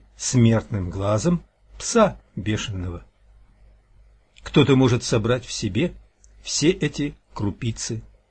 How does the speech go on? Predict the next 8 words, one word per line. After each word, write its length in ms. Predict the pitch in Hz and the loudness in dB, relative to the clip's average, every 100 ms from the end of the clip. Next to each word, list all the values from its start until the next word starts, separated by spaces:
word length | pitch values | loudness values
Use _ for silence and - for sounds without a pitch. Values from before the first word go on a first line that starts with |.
| _ _ - | _ _ -6
познания. 640 | 98 92 87 85 82 - _ _ - _ _ _ _ _ _ _ _ _ - | -4 -4 -6 -8 -14 -18 _ _ -20 _ _ _ _ _ _ _ _ _ -6
Конец 360 | 98 92 107 | -4 -2 -6
цитаты. 360 | - - 95 82 - - _ _ _ _ _ _ _ _ _ _ _ _ - - _ _ _ _ _ _ _ _ _ - - - - | -8 -12 -12 -14 -18 -20 _ _ _ _ _ _ _ _ _ _ _ _ -20 -20 _ _ _ _ _ _ _ _ _ -20 -20 -20 -2
Эти 260 | 135 117 127 | -2 0 0
примеры 480 | 127 135 135 131 120 | 2 4 4 2 2
далеко 420 | 123 120 123 147 | 2 0 2 2
не 160 | 127 | 2
исчерпывают 840 | 117 - 127 107 - 82 78 73 | 0 -2 -2 -2 -4 -6 -8 -12